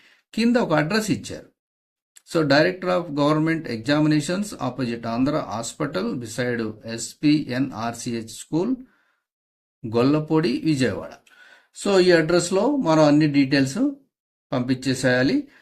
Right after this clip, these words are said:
అయితే చలానా ఎలా తీయాలి? డబ్ల్యూడబ్ల్యూడబ్ల్యూ డాట్ సిఎఫ్ఎంఎస్ డాట్ ఏపీ డాట్ జీఓవి డాట్ ఇన్.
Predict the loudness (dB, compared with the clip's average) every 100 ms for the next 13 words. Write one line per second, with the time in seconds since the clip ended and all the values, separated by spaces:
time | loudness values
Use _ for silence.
0 | _ _ -4 0 0 2 4 6 6 6
1 | 6 4 0 -2 -4 -2 0 2 0 0
2 | 0 -2 -2 -2 0 0 -2 -4 -4 -2
3 | 0 -2 -4 -8 -10 -6 -2 -4 -4 -2
4 | -2 -2 -4 -6 -4 -2 -2 -2 -4 -6
5 | -6 -2 -2 -2 -2 -2 -2 -4 -6 -6